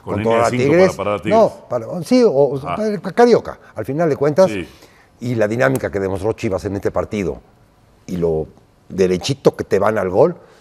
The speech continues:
Speaker 2: que Chivas no va a perder.
Speaker 1: ¿No va a perder Chivas?
Speaker 2: Chivas no va a perder.
Speaker 1: O sea,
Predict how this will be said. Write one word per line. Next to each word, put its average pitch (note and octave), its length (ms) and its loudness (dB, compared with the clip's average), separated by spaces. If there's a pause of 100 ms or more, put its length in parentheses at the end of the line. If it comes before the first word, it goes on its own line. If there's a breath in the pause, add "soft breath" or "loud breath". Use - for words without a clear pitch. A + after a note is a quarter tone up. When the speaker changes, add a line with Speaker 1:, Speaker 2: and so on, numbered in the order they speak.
(300 soft breath)
Speaker 2:
que G#2+ 100 -4
Chivas A2+ 280 -4
no F#2+ 80 -4
va F2 80 -2
a - 40 -18
perder. D2+ 200 -10 (560)
Speaker 1:
¿No C3+ 320 0
va G3+ 100 0
a G3+ 100 -6
perder C3+ 460 -8
Chivas? - 60 -20 (260)
Speaker 2:
Chivas A2 40 -2
no A2 100 -2
va G#2+ 60 2
a F#2 40 -6
perder. E2 220 -6 (840)
Speaker 1:
O F#2+ 60 -14
sea, F#2+ 480 -6